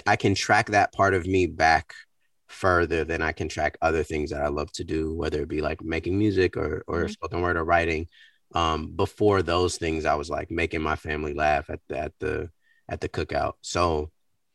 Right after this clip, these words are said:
Speaker 1: I think I also come from a very funny family. Everybody in my family is hella funny.
Speaker 2: <laughs>
Speaker 1: So it low-key is just, like,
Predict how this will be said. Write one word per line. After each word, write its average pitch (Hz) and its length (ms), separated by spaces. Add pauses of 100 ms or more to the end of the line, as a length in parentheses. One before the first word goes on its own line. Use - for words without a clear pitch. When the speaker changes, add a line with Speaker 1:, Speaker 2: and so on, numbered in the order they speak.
(640)
Speaker 1:
I - 160
think 123 300
I 101 80
also 98 340
come 87 220
from 85 160
a 80 60
very 80 300
funny 78 340
family. 95 520
Everybody 87 380
in 76 80
my 76 140
family 87 360
is 85 60
hella 90 240
funny. 90 340 (440)
Speaker 2:
<laughs> 247 100
Speaker 1:
So 82 540 (280)
it 85 140
low-key 104 360
is 80 120
just, 82 220
like, 78 180